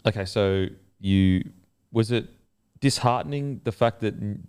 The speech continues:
Newey Knights development didn't push you through, or were you just kinda like, "Oh, it is what it is," like, 'cause, like, y-, you'd moved there for an opportunity, and that would be your first roadblock, I guess?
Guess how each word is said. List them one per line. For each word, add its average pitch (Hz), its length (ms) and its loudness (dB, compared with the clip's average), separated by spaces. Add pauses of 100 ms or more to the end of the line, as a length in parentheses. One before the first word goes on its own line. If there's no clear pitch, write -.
Newey 107 240 6
Knights 104 340 0
development 107 500 0
didn't 107 360 -8
push - 300 -2
you 107 100 4
through, 139 360 4
or 104 180 4
were 101 60 -2
you 101 120 0
just 92 160 -6
kinda 92 120 -2
like, 87 220 2
"Oh, 104 140 0
it 92 120 -2
is 95 140 -6
what 90 120 -4
it 82 80 -6
is," 82 280 -8
like, 78 240 -4 (680)
'cause, 120 120 4
like, 127 160 2
y-, 127 80 -14 (260)
you'd 107 220 0
moved 117 360 2
there 90 340 2 (640)
for 113 240 4
an 98 60 0
opportunity, 95 640 -4
and 87 100 -4
that - 120 -4
would 90 160 -8
be 92 100 -2
your 85 120 0
first 85 320 -2
roadblock, 92 420 0
I 113 80 -6
guess? 135 360 -10